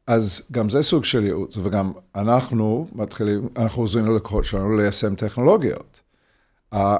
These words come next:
אנחנו הת-, התפתחנו עם השנים, אנחנו מנסים לראות את זה יותר כשותפויות. יש לנו שותפויות עם... חלק מהחברות הטכנולוגיה הגדולות, ה-Salesforce, A W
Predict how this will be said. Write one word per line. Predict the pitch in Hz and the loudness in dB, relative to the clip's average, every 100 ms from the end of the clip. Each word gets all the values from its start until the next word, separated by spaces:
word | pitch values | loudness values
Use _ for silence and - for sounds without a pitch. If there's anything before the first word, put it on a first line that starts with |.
| - | 0
אנחנו | 107 110 123 110 107 101 - _ _ _ _ _ | 0 0 2 0 0 -2 -6 _ _ _ _ _
הת-, | - - 123 - _ _ 127 - - | -16 -8 -8 -8 _ _ -8 -8 -10
התפתחנו | 127 - 110 147 175 170 | -12 -4 2 6 6 4
עם | 135 | 2
השנים, | 113 - 143 214 | 2 2 2 2
אנחנו | 143 113 101 127 113 | 2 2 0 -2 -2
מנסים | 117 113 104 - 170 | 0 -2 -4 -2 0
לראות | 175 156 156 | 2 2 2
את | 156 | -2
זה | 135 | 0
יותר | 123 107 - 143 | 0 0 2 2
כשותפויות. | 151 127 - - 107 - 98 110 98 | 2 -2 -4 -4 -6 -4 0 2 2
יש | 85 - | 0 -2
לנו | 120 | -2
שותפויות | 98 92 95 - 98 117 117 | -2 -6 -8 -4 2 2 2
עם... | 101 87 - - _ _ | -4 -6 -10 -20 _ _
חלק | 117 120 - - - | 0 0 -2 -10 -6
מהחברות | 95 92 90 85 104 95 120 | -2 0 -2 -2 -2 0 0
הטכנולוגיה | 120 101 92 95 - 101 107 110 107 | 2 0 -2 -4 -4 0 0 2 0
הגדולות, | 87 85 90 104 107 76 - | 0 -2 2 4 4 2 -4
ה-Salesforce, | 67 64 76 71 58 - - 113 113 117 - - 98 87 67 - | -4 -4 -4 -6 -8 -12 -8 0 2 2 -2 -2 0 0 -4 -6
A | 110 104 | 0 2
W | 104 95 98 | 2 0 -2